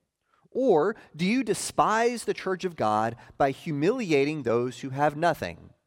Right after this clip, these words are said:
What shall I say to you? Shall I praise you? Certainly not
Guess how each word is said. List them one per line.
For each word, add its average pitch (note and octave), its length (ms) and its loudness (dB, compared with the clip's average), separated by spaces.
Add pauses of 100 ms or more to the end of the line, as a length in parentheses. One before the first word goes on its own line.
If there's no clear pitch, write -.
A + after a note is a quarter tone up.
(480)
What A3+ 220 2
shall B3+ 180 0
I B3+ 120 2
say G3+ 340 0
to G#3 80 -2
you? G#2 380 -8 (480)
Shall E3+ 240 2
I D#3+ 100 4
praise G3+ 460 -2
you? C#4+ 320 -2 (680)
Certainly F#3+ 480 -2
not B2+ 520 0